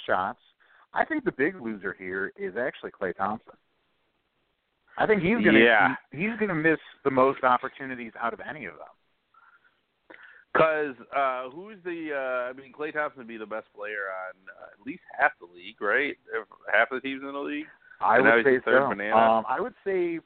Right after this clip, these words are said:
Speaker 1: probably close to twenty teams he would be the best player
Speaker 2: Right.
Speaker 1: on their team.
Speaker 2: And he's, yeah,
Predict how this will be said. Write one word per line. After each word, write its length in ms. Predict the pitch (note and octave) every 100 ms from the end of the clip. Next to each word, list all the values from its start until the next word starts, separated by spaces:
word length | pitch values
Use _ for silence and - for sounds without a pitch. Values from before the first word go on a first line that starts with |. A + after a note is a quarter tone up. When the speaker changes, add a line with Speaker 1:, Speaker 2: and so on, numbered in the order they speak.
| _ -
Speaker 1:
probably 640 | B2+ C#3 D3+ C#3+ C#3+ C#3 - _ _ _ _ _ _ _ _ _ _ _ _ _ _ _
close 280 | - C#3+ C3 -
to 80 | A#2
twenty 400 | - B2 A#2+ A#2 -
teams 300 | G#2 F2+ E2+
he 80 | G2
would 100 | F2
be 100 | F3+
the 80 | E2+
best 260 | E2 -
player 340 | - C#2+ A#1+ - _ _ _ _ _ _ _ _ _ _ _ _ -
Speaker 2:
Right. 220 | C3+ C3+
Speaker 1:
on 160 | G2+ F#2
their 120 | F2+
team. 460 | A2+ A2 G#2 G2+ G2
Speaker 2:
And 60 | - D#2+
he's, 540 | A#2+ B2 G2+ G2+ G2 - _ _ _ _ _ -
yeah, 240 | C#3+ F2